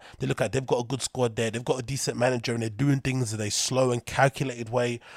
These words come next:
and they're taking their time, and it's, they're showing signs that they could also become a force in the Premier League.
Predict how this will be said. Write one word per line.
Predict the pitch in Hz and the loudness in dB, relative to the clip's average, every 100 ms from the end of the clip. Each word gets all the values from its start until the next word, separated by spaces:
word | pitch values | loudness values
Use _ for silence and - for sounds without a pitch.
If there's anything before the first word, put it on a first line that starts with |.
| - - | -20 -12
and | 117 | -6
they're | 101 | -6
taking | - 147 147 | -2 -4 -2
their | 131 | -2
time, | 117 - 131 117 | 0 6 6 6
and | 113 113 | 2 0
it's, | 98 | -4
they're | - 110 | 0 2
showing | - 151 147 | 4 4 4
signs | - 165 147 131 | 4 6 6 4
that | 107 | 2
they | 131 139 | -2 -2
could | - 170 151 | 2 4 4
also | 147 147 131 | 4 2 2
become | 127 - 127 | 0 -2 0
a | 123 | 0
force | - 147 135 - | -2 0 0 0
in | |
the | 127 | -2
Premier | - 127 123 | 0 2 2
League. | 123 123 - | 2 -2 -4